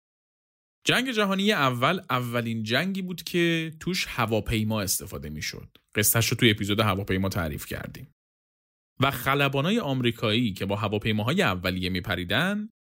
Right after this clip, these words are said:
احتیاج داشتن که یک کاپشن مقاوم و گرم بپوشن که توی ارتفاع اذیت نشن.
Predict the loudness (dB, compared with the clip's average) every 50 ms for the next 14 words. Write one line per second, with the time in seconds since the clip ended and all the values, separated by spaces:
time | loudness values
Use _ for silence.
0 | _ _ 2 6 6 6 6 6 4 4 4 4 4 2 2 0 0 0 2 0
1 | 0 -2 -2 -2 -2 0 0 0 -2 -2 -4 -4 -4 -2 -2 0 0 2 2 2
2 | 2 2 0 0 -2 -4 -4 0 0 2 4 6 6 6 4 4 2 0 0 2
3 | 0 0 0 0 0 2 2 4 4 2 2 2 0 0 0 -2 -2 -4 -4 -2
4 | -2 -2 -2 -2 -4 -6 -8 -10 -14 _ _ _ _ _ _ -2 0 2 4 6
5 | 6 6 6 4 2 0 0 2 2 2 2 2 2 4 4 2 2 2 2 0
6 | 2 2 0 -2 -4